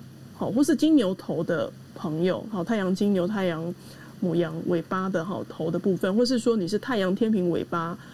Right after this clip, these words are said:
或是太阳天蝎在头的，的朋友哈，这个会经历到的是一个日冥当中的一个很严重的一个刑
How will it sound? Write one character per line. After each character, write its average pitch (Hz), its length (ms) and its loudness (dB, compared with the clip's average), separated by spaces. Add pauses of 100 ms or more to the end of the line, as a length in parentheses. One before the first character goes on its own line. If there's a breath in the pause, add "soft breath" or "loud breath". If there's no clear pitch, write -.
(240 loud breath)
或 285 80 2
是 302 120 2
太 294 200 -2
阳 185 180 2
天 214 220 2
蝎 208 180 4
在 196 220 0
头 160 420 -4
的， 170 200 0 (240)
的 180 100 -2
朋 175 340 -4
友 180 220 0
哈， - 140 -6 (600 loud breath)
这 - 80 0
个 349 60 4
会 330 100 6
经 302 180 4
历 311 140 4
到 233 180 2
的 175 140 0
是 214 160 0
一 202 80 4
个 185 100 4
日 233 140 8
冥 175 260 2
当 196 200 0
中 190 200 2
的 170 80 2
一 - 60 2
个 185 140 0
很 190 140 2
严 160 160 2
重 190 180 0
的 147 80 0
一 107 40 0
个 - 140 -2
刑 - 240 -2